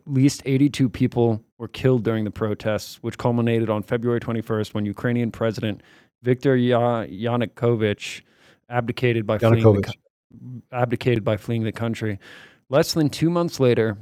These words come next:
Speaker 1: over the span of only twenty-eight days, significant events involving the Bidens unfolded. On April sixteenth, twenty fourteen, Vice President Biden met with his son's business partner, Devon Archer, at the White House. Now, Devon is, uh, serving a year in jail on recent charges and senten-,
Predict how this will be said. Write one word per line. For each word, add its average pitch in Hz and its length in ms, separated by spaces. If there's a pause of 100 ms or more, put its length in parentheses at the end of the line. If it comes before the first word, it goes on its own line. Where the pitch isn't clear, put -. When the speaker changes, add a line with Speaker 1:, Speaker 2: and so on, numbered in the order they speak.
Speaker 1:
over 117 160
the 104 60
span 123 260
of 110 120
only 120 200
twenty-eight 123 440
days, 107 280
significant 120 600 (140)
events 107 560
involving 117 540
the 113 40
Bidens 104 400
unfolded. 101 540 (400)
On 113 120 (100)
April 143 360
sixteenth, - 640
twenty 113 200
fourteen, 113 480
Vice 113 260
President 113 440
Biden 113 400 (400)
met 127 260
with 127 140
his 113 180
son's 123 320
business 110 420
partner, 101 360
Devon 110 320
Archer, 110 340
at 98 100
the 101 60
White 101 220
House. 98 260
Now, 110 140
Devon 117 340
is, 104 240
uh, 107 200
serving 110 340
a - 20
year 107 220
in 104 80
jail 117 240
on 104 160
recent 101 340
charges 113 460
and 95 80
senten-, 117 480